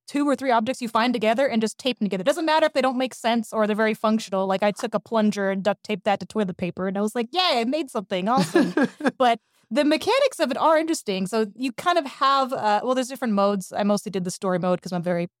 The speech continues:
Speaker 1: more co-op person, but you have some objectives that you can complete before the wave starts, like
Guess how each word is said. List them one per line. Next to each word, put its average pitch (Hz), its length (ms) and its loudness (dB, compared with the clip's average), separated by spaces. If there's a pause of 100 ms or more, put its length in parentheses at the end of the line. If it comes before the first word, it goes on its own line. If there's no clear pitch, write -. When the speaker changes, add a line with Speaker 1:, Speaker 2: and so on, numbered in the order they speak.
(140)
Speaker 1:
more 190 180 -4
co-op 185 400 -2
person, 190 440 -4
but 202 160 -4
you 233 200 -2
have 311 260 -2
some 247 200 0
objectives 269 600 -2
that 247 80 -4
you 233 160 0
can 226 140 -2
complete 254 440 -4
before 214 260 -2
the 190 100 -4
wave 202 200 -2
starts, 214 480 -4
like 196 240 -2